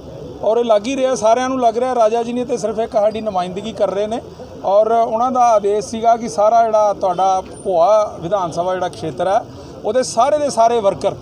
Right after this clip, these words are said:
ਔਰ ਲੋਕ ਆ ਕੇ ਪੰਜਾਬ ਪੁਲਿਸ ਜਿਹੜੀ ਹੈ, ਜਿਹੜਾ ਧੱਕਾ ਹੋ ਰਿਹਾ ਲੋਕਾਂ ਦੇ ਨਾਲ, ਔਰ ਜਿਹੜੀ ਕਾਨੂੰਨ ਵਿਵਸਥਾ ਜਿਹੜੀ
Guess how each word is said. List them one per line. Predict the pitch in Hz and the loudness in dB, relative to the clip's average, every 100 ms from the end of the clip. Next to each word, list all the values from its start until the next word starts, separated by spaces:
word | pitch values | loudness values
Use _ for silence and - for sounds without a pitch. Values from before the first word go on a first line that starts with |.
| - - - | -16 -16 -4
ਔਰ | 202 190 | -2 0
ਲੋਕ | 202 214 165 - - - - - | 2 2 0 -8 -18 -18 -14 -2
ਆ | 208 240 | 2 2
ਕੇ | 233 254 269 | 2 -2 0
ਪੰਜਾਬ | 269 262 214 208 233 | -2 -2 0 2 2
ਪੁਲਿਸ | 226 226 - | 0 -6 -6
ਜਿਹੜੀ | 208 220 220 | -8 -4 0
ਹੈ, | 214 | 0
ਜਿਹੜਾ | 220 220 | 0 -4
ਧੱਕਾ | - - 160 170 | -4 -2 0 0
ਹੋ | 156 170 | -2 0
ਰਿਹਾ | 196 | 0
ਲੋਕਾਂ | 202 170 180 180 | 0 -2 -4 -4
ਦੇ | |
ਨਾਲ, | 175 156 156 196 - - - - | 0 0 0 -2 -10 -20 -18 -4
ਔਰ | 175 196 214 220 220 | 2 4 4 2 -2
ਜਿਹੜੀ | 220 | -4
ਕਾਨੂੰਨ | - 233 208 214 247 247 | -8 -6 -2 -2 -2 -4
ਵਿਵਸਥਾ | 226 214 - 220 226 | -2 -2 0 2 2
ਜਿਹੜੀ | 214 220 202 | 0 -6 -10